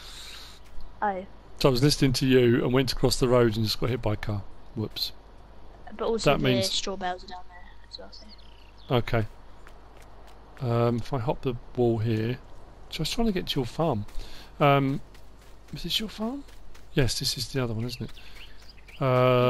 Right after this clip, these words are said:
Speaker 1: Yeah.
Speaker 2: I'm sorry if I grab the John Deere and the plough.
Speaker 1: Yeah, go ahead.
Speaker 2: Is the, is the plough at your yard or is it the chicken farm?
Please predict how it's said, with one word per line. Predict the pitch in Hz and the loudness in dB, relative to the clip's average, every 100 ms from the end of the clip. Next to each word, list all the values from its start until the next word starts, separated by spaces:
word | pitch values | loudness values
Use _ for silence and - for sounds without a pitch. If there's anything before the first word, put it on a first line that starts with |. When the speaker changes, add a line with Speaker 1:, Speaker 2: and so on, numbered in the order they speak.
| 123 127 123 131 | 6 6 4 4
Speaker 1:
Yeah. | 131 | 2
Speaker 2:
I'm | 127 | 0
sorry | 110 - 175 | 2 6 6
if | 135 | 6
I | 165 | 4
grab | 170 147 | 4 2
the | |
John | 143 170 160 | 4 4 4
Deere | 147 160 156 165 | 6 6 8 6
and | 156 | 4
the | 151 | 2
plough. | - 175 113 131 - - - - - - - - - - - - | 4 4 4 0 -4 -12 -18 -16 -12 -10 -12 -14 -18 -18 -10 0
Speaker 1:
Yeah, | 208 - - - | 0 0 -14 -14
go | - 226 | -8 0
ahead. | 170 | 2
Speaker 2:
Is | 131 | 2
the, | - - | 2 2
is | 160 135 | 4 4
the | |
plough | - 175 185 185 | 4 6 8 6
at | 185 | 6
your | 175 165 | 6 6
yard | 151 170 202 220 | 8 6 6 6
or | 175 | 6
is | 151 | 4
it | 165 | 2
the | 139 | 0
chicken | - 147 - 143 131 | 0 0 2 0 0
farm? | 110 123 110 110 107 104 107 | 0 2 4 4 2 0 -2